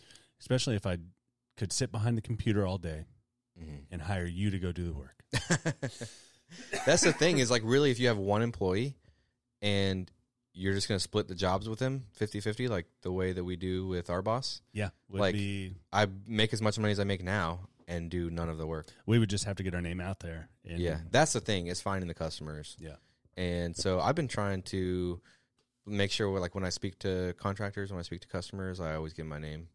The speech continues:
Speaker 1: Mm.
Speaker 2: Just so, I mean, you know, it probably doesn't really do much, but hey, if I call a contractor twice a week and I speak to him a lot and I tell him my name every time, then maybe eventually he'll, you know, start to remember me,
Speaker 1: Yeah,
Speaker 2: you know?
Speaker 1: true. Maybe request you.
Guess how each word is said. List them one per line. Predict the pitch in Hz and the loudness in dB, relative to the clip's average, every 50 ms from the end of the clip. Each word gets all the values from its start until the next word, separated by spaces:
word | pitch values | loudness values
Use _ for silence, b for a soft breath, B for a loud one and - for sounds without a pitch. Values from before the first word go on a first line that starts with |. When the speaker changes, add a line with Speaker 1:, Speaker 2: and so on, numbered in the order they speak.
| _ - | _ -8
Speaker 1:
Mm. | 101 95 87 82 - _ | -6 -6 -6 -8 -10 _
Speaker 2:
Just | - 98 92 - - | -6 -4 -2 -2 0
so, | - 90 87 87 | 0 0 -2 -2
I | 82 | -2
mean, | 90 90 87 87 95 120 | -4 -4 -6 -6 -8 -10
you | 123 101 | -8 -6
know, | 80 76 | -6 -8
it | 82 - - | -8 -10 -8
probably | - 85 76 | -6 -6 -6
doesn't | 71 71 71 73 69 | -6 -8 -10 -10 -10
really | 71 71 71 | -10 -10 -8
do | 71 73 | -8 -8
much, | 76 76 80 80 - - - | -8 -6 -8 -8 -8 -12 -8
but | - 80 78 71 71 b b b b b b b b _ _ _ _ _ | -6 -4 -4 -4 -6 b b b b b b b b _ _ _ _ _
hey, | - 87 85 | -8 -4 -4
if | 82 80 - | -2 -2 -2
I | 90 87 | -2 -2
call | - - 95 87 | 0 0 0 0
a | 82 | 0
contractor | - - 85 85 - 82 80 78 - 80 - | -2 -4 -6 -4 -4 -6 -6 -6 -8 -10 -8
twice | - 82 80 - - | -6 -6 -6 -6 -6
a | 73 | -6
week | 80 82 78 73 - | -6 -6 -6 -8 -10
and | 76 76 73 71 71 71 69 - _ - | -10 -10 -10 -10 -12 -14 -16 -18 _ -14
I | 78 | -14
speak | 76 - - 78 - | -12 -12 -12 -12 -10
to | - 78 | -10 -8
him | 76 71 | -8 -8
a | 71 | -8
lot | 73 73 71 71 69 - - 71 | -6 -6 -6 -6 -8 -10 -14 -14
and | 73 | -12
I | 73 71 | -12 -12
tell | - - 78 | -10 -10 -10
him | 73 71 | -10 -10
my | 67 | -10
name | 69 76 76 71 71 | -8 -8 -8 -8 -10
every | 71 69 73 - | -10 -12 -12 -10
time, | 78 71 69 69 69 69 | -10 -8 -8 -8 -10 -10
then | 71 67 67 69 73 - _ _ _ _ _ _ _ _ _ _ _ - | -10 -10 -12 -14 -18 -20 _ _ _ _ _ _ _ _ _ _ _ -14
maybe | 73 71 | -12 -10
eventually | 69 71 73 - - 73 71 73 | -10 -8 -10 -10 -10 -12 -12 -12
he'll, | 73 73 71 71 69 71 80 _ _ _ _ _ _ _ _ _ - | -12 -12 -12 -12 -14 -16 -20 _ _ _ _ _ _ _ _ _ -20
you | 85 | -20
know, | 80 73 85 - _ _ | -20 -20 -20 -20 _ _
start | - - 82 78 | -10 -8 -8 -8
to | - | -8
remember | 76 73 73 73 78 | -8 -10 -10 -10 -10
me, | 78 82 90 87 _ | -10 -12 -12 -10 _
Speaker 1:
Yeah, | - 101 104 | -4 -4 -4
Speaker 2:
you | |
know? | 101 80 82 85 _ _ | -4 -6 -12 -20 _ _
Speaker 1:
true. | - 101 101 104 104 - _ - | -2 -2 -2 -2 -2 -6 _ -6
Maybe | 101 98 98 95 | -2 0 2 2
request | 92 92 - - - 107 95 - - 117 | 2 0 0 0 -2 -2 -2 -2 -2 -4
you. | 110 | -4